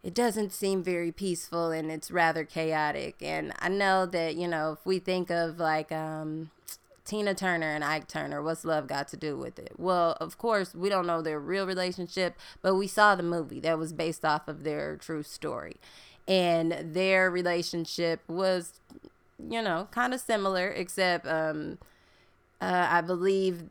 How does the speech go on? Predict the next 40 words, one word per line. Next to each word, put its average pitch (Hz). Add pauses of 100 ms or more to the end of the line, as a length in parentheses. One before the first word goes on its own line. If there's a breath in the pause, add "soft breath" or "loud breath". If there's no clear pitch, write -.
(120)
uh, 175 (200)
the 180
physical 220
aspect 185
may 180
have 170
been 175
a 170
little 165
different. 170
Um, 160
according 180
to 170
Blueface, 160
he 175
is 160
most 160
of 160
the 151
time, 156
like, 147
trying 160
to 156
defend 156
himself. 147
Like, 143
she's 160
literally 156
punched 151
him, 151
and 143
so, 147
like, 143
he 147
retaliates. 143 (600 loud breath)
Y'all, 160
it 185
is 180
a 170
lot. 156